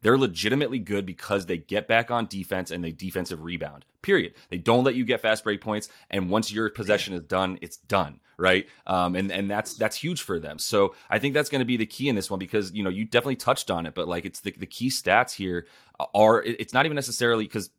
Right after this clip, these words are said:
by the way, Sacramento's been really, really good, uh, on the road from deep, like, ridiculously good and, and good for most of the season, but, like, really, really good, like, seventeen points on forty-one, so seventeen made threes on forty-one percent good, which is, like, Steph Curry good, right? Warriors good. So, um, that,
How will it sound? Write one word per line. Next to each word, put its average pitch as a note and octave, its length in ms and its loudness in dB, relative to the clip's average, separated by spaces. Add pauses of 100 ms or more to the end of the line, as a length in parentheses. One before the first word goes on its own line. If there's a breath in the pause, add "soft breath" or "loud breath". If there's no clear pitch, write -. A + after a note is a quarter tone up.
(140)
by G#2 100 2
the F#2+ 60 0
way, D#2+ 80 -2
Sacramento's G#2 460 0
been E2 180 -8
really, G#2+ 240 0
really F#2+ 180 -2
good, F#2 320 -4
uh, E2 380 -4
on F#2 120 -4
the E2+ 100 -4
road F2 260 -2
from D#2 240 -12
deep, G2+ 260 -4
like, D#2 200 -8
ridiculously E2+ 480 -4
good E2 180 -8
and, F2+ 120 -8 (200 loud breath)
and A2 160 -2
good A2+ 160 6
for C3 100 -2
most A2 200 2
of F2+ 60 -14
the E2 60 -12
season, G2 400 -2
but, D#2+ 140 -4
like, D#2+ 160 -4 (180)
really, G#2+ 280 2
really F2+ 180 -2
good, E2 180 -8
like, E2 120 -8
seventeen G2+ 420 -2
points F#2+ 300 -6
on F2 80 -6
forty-one, F#2 480 -6
so - 160 -6
seventeen A#2+ 440 -2
made G2 220 -6
threes G2+ 400 -6 (240 loud breath)
on F#2 140 -4
forty-one G2+ 400 0
percent - 500 -6
good, B2+ 300 -2 (180 soft breath)
which - 160 -10
is, F2 140 -8
like, E2+ 260 0
Steph - 300 -4
Curry G#2+ 500 -2
good, A#2+ 300 4
right? A2+ 200 2
Warriors G#2+ 380 -2
good. B2 240 -2
So, F#2 340 4 (220 loud breath)
um, F#2 280 2
that, - 180 0